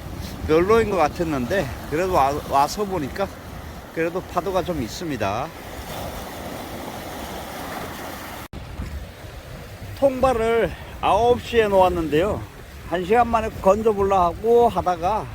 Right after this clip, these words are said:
아, 두 시간을 놓아뒀습니다. 그래, 지금 시간이 열한 시입니다. 자, 도루묵은 야행성이라 갖고요. 어, 본격적으로 들어왔을 때는 낮에도 잡-, 잡히지만, 에,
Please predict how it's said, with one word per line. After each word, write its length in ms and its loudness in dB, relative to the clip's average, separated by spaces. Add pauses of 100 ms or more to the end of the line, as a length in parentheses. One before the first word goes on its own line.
(600)
아, 260 2
두 180 -2
시간을 760 4
놓아뒀습니다. 880 2 (220)
그래, 340 4
지금 360 -6
시간이 640 0
열한 280 2
시입니다. 340 -4 (880)
자, 560 2
도루묵은 680 -2
야행성이라 840 2
갖고요. 640 -2 (720)
어, 320 -2 (140)
본격적으로 640 2
들어왔을 460 0
때는 280 0
낮에도 480 2
잡-, 300 -6
잡히지만, 840 -2 (1300)
에, 580 0